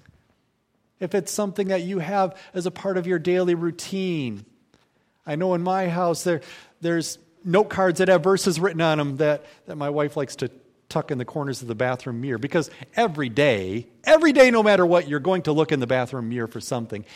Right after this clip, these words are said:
And there's God's word tucked around the corners of that. Find a way. Find a way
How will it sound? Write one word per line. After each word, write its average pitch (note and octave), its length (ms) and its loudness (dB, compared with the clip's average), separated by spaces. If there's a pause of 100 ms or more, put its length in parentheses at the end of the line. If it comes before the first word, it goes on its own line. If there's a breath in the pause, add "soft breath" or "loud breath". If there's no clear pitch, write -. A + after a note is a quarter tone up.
(160 loud breath)
And B3+ 180 -2
there's D#4+ 220 2
God's C4+ 300 4
word B3+ 380 4 (600)
tucked F#3 260 -12
around F3 260 -4
the E3+ 60 -6
corners E3 440 -8
of C#3 80 -6
that. B2 180 -6 (160 loud breath)
Find C#4 440 2
a A#3 40 8
way. C#3 260 0 (600)
Find B3 400 -6
a A#3+ 40 -2
way C#3+ 440 -2